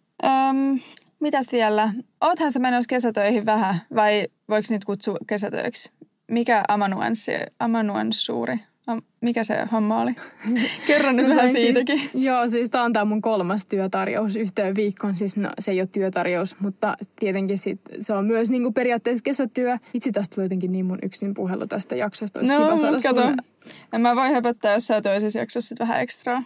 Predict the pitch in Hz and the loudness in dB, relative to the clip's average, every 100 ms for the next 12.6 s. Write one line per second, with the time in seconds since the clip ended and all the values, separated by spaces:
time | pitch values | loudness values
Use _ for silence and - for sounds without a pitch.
0 | - 214 269 262 240 226 226 233 226 220 | -4 0 2 2 0 0 0 0 0 0
1 | 269 277 233 214 208 - 202 196 202 202 | 0 2 0 0 -2 -2 -2 0 0 0
2 | 190 202 214 262 240 214 196 - 208 202 | 0 0 0 0 0 0 -2 -2 -2 0
3 | 185 196 185 202 185 - 185 185 185 - | -2 0 0 -2 -4 -4 -2 0 -2 -6
4 | 170 190 175 - 196 185 202 196 190 190 | -4 -4 -4 -4 -4 -2 -2 -2 -2 -2
5 | 240 240 220 196 196 202 202 190 202 196 | -2 0 0 0 0 -2 -4 -2 -2 -2
6 | 190 185 196 196 196 - _ 196 202 196 | -2 -2 -2 -2 -4 -10 _ -4 -2 -2
7 | 196 196 190 - - _ - 202 302 285 | -2 -2 -2 -6 -16 _ -4 -2 0 0
8 | 214 202 - 180 170 170 190 202 208 190 | 0 -2 -4 -4 -2 -2 -2 -2 -2 -2
9 | 196 202 - - - - - 214 202 196 | -2 -4 -8 -20 -20 -20 -4 -2 0 -2
10 | - - - 220 220 202 220 226 214 240 | -6 -8 -2 0 0 -2 -2 -2 0 0
11 | 233 - - 339 262 254 202 190 196 185 | -2 -4 -2 0 2 2 0 -2 -2 0
12 | 185 190 190 196 196 208 | 0 0 0 -2 -2 -4